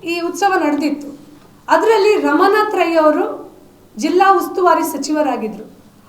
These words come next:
ಅವರೇ ಈ ಕಾರ್ಯಕ್ರಮವನ್ನು ಆರ್ಗನೈಸ್ ಮಾಡಿದಂಥದ್ದು. ಮತ್ತೆ ಈ ಉಮಾನಾಥ್ ಕೋಟ್ಯಾನ್ ಅವರು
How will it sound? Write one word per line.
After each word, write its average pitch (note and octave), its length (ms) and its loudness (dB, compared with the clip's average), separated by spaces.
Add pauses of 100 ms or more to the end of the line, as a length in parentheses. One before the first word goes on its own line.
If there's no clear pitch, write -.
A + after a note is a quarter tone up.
(100)
ಅವರೇ G4+ 460 4
ಈ F#4 80 -4
ಕಾರ್ಯಕ್ರಮವನ್ನು D#4+ 920 0
ಆರ್ಗನೈಸ್ C#4 520 -2
ಮಾಡಿದಂಥದ್ದು. A3 680 -10 (100)
ಮತ್ತೆ F#4+ 280 0
ಈ F#4 40 4
ಉಮಾನಾಥ್ G#4+ 480 2
ಕೋಟ್ಯಾನ್ F#4 400 0
ಅವರು F4 540 -2